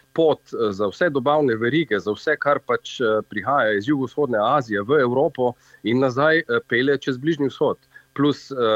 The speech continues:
nafta oziroma energija. Tako da je to zelo pomembno. Zdaj, ne želim zagovarjati, eh, pristopa, ki ga pač trenutno uporabljajo Združene države, skušam to na nek način analizirati in razumeti. Tako da ta vojaška sila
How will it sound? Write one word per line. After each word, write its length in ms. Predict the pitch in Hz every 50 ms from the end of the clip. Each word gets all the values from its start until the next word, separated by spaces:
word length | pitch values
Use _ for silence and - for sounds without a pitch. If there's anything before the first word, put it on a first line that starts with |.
| 104 101 101 98
nafta 400 | 113 131 151 143 - - 139 123
oziroma 540 | 113 107 107 123 113 107 110 104 101 104 104
energija. 540 | 104 107 110 113 117 131 170 180 160 143 - _ - - - - _ -
Tako 280 | - - - 147 151
da 320 | 147 139 135 131 127 123 127 123
je 120 | 123 123
to 200 | 117 - 151 143
zelo 140 | 135 147 156
pomembno. 460 | - - 127 131 135 117 104 95 92
Zdaj, 300 | 95 123 139 143 139 135 117
ne 420 | 120 127 131 131 123 135 143 156 147
želim 260 | 139 135 151 160 135
zagovarjati, 760 | 120 117 92 117 117 127 147 156 131 107 98 98 - - -
eh, 120 | 107 107
pristopa, 560 | - - - 104 - - - 160 160 - 104 -
ki 160 | - 110 95
ga 100 | 104 104
pač 260 | - - 104 - -
trenutno 340 | - 110 120 135 - - 110
uporabljajo 560 | 95 - 110 110 123 131 113 110 107 107 101
Združene 420 | 101 127 131 135 120 120 110 110
države, 400 | 107 107 101 131 143 147 143 127 - - - - _
skušam 420 | - - - 156 - - 113 110
to 200 | - - 139 135 127
na 100 | 113 113
nek 160 | 123 123 -
način 280 | 117 - - 139 131
analizirati 800 | 117 107 107 107 104 104 107 104 101 127 139 139 123 - - 110
in 80 | 104 104
razumeti. 600 | 104 107 98 113 120 127 123 - - _ - - _ _ _ _ _ _ _ _ _ _
Tako 180 | - - 117 113
da 400 | 107 120 117 117 110 110 117 - _
ta 160 | - 143 139
vojaška 520 | 139 123 120 123 131 139 139 - - - 101
sila 480 | - - - 165 165 151 131 127 123